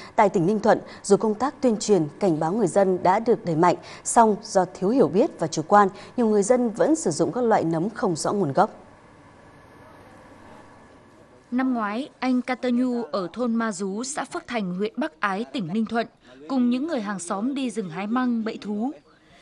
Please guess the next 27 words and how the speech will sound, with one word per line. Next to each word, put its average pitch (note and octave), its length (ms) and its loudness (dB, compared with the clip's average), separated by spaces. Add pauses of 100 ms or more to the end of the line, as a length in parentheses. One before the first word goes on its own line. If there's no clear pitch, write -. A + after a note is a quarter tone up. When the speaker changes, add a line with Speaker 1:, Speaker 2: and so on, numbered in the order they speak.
(140)
Speaker 2:
Khi C#4+ 200 -4
lên A#3+ 180 0
rừng, G3 340 -2 (180)
các E4+ 160 0
anh A#3+ 240 -2
đã A#3 100 -4
hái G#3 260 -6
nấm A#3+ 240 0
rừng A#3+ 280 -4
để E3 120 -6
nấu E3+ 160 -8
ăn. B3+ 280 0 (280)
Không D4+ 260 -6
may C#4 260 -4
hái A3 260 -6
phải B3 220 -8
nấm E3+ 220 -8
có A#3 140 -4
độc B3+ 220 -4
tố, G3+ 320 -4 (280)
nên C4+ 180 2
mọi B3+ 120 0
người G3+ 280 -4
đều F#3 180 -6
bị F3+ 120 -10
ngộ G#3 160 -6
độc G3+ 200 -4